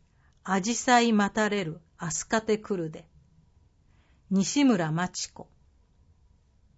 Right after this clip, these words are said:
シクラメンの葉合いにつぼみの出揃いて、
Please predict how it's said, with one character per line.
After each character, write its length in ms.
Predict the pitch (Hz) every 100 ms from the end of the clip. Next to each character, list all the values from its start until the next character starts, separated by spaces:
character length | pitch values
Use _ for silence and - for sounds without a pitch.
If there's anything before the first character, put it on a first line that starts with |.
| _ _ _ _ _ -
シ 140 | -
ク 140 | 311
ラ 160 | 311 311
メ 160 | 247 180
ン 180 | 165
の 240 | 160 156 - _ _ _ _
葉 340 | _ 208 208 247
合 100 | 269
い 140 | 262
に 220 | 254 247
つ 180 | 247 226
ぼ 160 | 214 233
み 160 | 240
の 140 | 226 220
出 120 | 208
揃 320 | 196 220 208
い 120 | 175
て、 280 | 156 - -